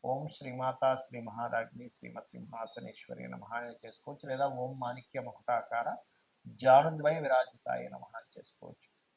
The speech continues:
మరి కొంతమందికి సంతానం ఉండదు, అలాంటి వారు దత్తాత్రేయుడిది దిగంబర దిగంబర శ్రీ పాదవల్లభ దిగంబర అనే మంత్రం చేసుకోండి.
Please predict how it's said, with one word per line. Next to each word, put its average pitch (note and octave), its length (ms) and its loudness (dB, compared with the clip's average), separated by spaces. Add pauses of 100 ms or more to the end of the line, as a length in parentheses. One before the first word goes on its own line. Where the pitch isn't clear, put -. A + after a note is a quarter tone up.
(400)
మరి D3+ 200 0
కొంతమందికి D3 460 -6
సంతానం C3+ 480 -4
ఉండదు, - 280 -18 (120)
అలాంటి C3 420 -2
వారు A#2+ 280 -6 (180)
దత్తాత్రేయుడిది C3 920 -2 (280)
దిగంబర C#3 680 0
దిగంబర B2 540 -2
శ్రీ C#3 220 -8 (140)
పాదవల్లభ C3 720 6
దిగంబర A#2+ 420 -4
అనే A#2 200 -2
మంత్రం C3+ 460 -12
చేసుకోండి. - 580 -14